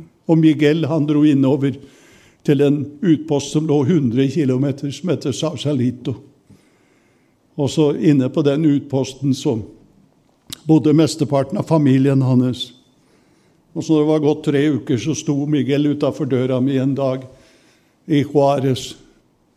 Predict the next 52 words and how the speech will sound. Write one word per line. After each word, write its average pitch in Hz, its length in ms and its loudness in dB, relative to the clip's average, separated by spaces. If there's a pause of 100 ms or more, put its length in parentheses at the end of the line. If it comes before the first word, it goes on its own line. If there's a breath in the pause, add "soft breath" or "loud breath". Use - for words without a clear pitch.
og 151 140 -8
sto 147 220 -2
han 143 100 -2
der 135 240 0 (480 loud breath)
og 156 160 -2
smilte 135 680 0 (260)
og 147 160 -6
var 147 180 -4
glad. 131 440 0 (580 loud breath)
Og 127 80 -4
så 151 160 -4
sier 147 320 -2
han, 131 140 -2
«Det 131 100 0
er 131 240 -2 (480 loud breath)
en 143 160 0
del 139 240 -2
folk, - 480 -6 (160)
det 160 140 -4
er 147 100 0
en 147 140 0
del 143 200 0
venner 135 380 0
der 143 240 0
inne 135 220 2
i 127 60 -4
familien 131 580 0
min 131 180 2
som 127 240 -2
vil 123 160 0
hilse 131 400 -4
på - 220 -10
deg.» 113 180 -8 (920 soft breath)
For 139 60 0
jeg 135 100 2
hadde 156 160 0
jo 147 160 2
vært 151 240 0
der 147 160 2
inne 139 240 2
noen 143 160 4
ganger, 135 320 2
så 143 220 -2
jeg 139 100 -4
fikk 170 300 -4
med 117 100 -4
meg 139 160 -2
noen 151 240 2
andre 139 320 0
venner, 151 400 2
og 175 160 -4
så 147 140 0